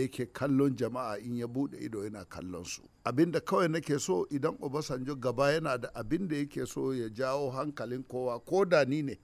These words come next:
do Allah ya haƙuri ya kira mu, ya ajiye mu, ubanmu ne,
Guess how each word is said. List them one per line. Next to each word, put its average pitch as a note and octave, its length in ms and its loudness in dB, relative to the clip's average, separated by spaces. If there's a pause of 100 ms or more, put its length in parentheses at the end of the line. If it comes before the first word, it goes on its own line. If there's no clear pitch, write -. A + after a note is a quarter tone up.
(220)
do - 80 -4
Allah D3 320 4
ya C#3+ 60 2 (100)
haƙuri B2+ 320 0
ya A2+ 60 0
kira A2+ 400 0
mu, F#2+ 120 -8 (480)
ya G#2 200 -6
ajiye A2 440 -4
mu, A2+ 220 -4 (180)
ubanmu B2 460 0
ne, B2+ 300 -4